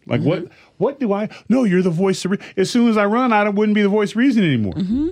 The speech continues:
Speaker 1: I would no longer be objective because
Speaker 2: Right.
Speaker 1: I'd be running.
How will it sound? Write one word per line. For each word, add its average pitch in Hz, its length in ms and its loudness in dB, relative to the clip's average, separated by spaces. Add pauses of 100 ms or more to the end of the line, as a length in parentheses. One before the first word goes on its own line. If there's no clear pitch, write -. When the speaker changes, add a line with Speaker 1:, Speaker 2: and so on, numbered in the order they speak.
Speaker 1:
I 147 120 -4
would 160 400 -4
no 160 180 0
longer 196 280 -2
be 196 460 0 (420)
objective 160 560 -4 (120)
because 151 300 0
Speaker 2:
Right. 156 80 0
Speaker 1:
I'd 156 100 -4
be 156 260 0
running. 170 440 -4